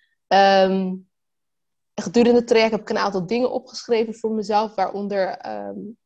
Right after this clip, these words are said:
op het gebied van mijn loopbaan. Dus ik heb voor mezelf echt uitgestippeld van, "Oké, dit soort projecten zou ik willen doen. Op dit soort afdelingen zou ik willen werken."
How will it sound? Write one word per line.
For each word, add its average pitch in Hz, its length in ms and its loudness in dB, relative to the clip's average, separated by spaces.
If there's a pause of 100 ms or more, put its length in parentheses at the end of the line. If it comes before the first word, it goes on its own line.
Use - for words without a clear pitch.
op - 160 -4
het 196 140 2
gebied 190 300 -2
van 180 140 0
mijn 175 180 0
loopbaan. 202 560 6
Dus 190 140 -8
ik - 60 -14
heb 202 140 -8
voor 196 140 -6
mezelf 208 320 2
echt - 240 0
uitgestippeld 208 800 -4
van, 190 220 -4
"Oké, 180 280 -2 (360)
dit 240 240 4
soort 247 200 4
projecten 208 460 2
zou 190 200 0
ik 190 60 -8
willen 190 280 -4
doen. 151 200 -10
Op 165 140 -12
dit 220 180 -2
soort 208 300 -4
afdelingen 190 640 -2
zou 180 280 -6
ik 175 60 -14
willen 170 240 -6
werken." 160 460 -6